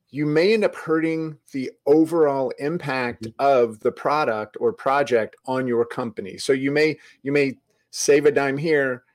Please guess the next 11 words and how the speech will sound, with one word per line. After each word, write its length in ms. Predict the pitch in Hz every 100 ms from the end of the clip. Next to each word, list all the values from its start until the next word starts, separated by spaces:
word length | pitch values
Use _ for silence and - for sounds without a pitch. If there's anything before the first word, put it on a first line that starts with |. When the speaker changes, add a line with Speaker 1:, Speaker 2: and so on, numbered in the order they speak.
| _
Speaker 1:
and 140 | 120 120
lose 180 | 123 110
a 40 |
dollar 320 | 110 110 101
there. 280 | 92 95 - _ _ _ _
Speaker 2:
That's 180 | 110 -
right. 160 | 110 110
Speaker 1:
Right? 220 | 113 - _ _ _ _ _ _ _ -
If 220 | 185 185
it 120 | 226
is 480 | 208 190 180 165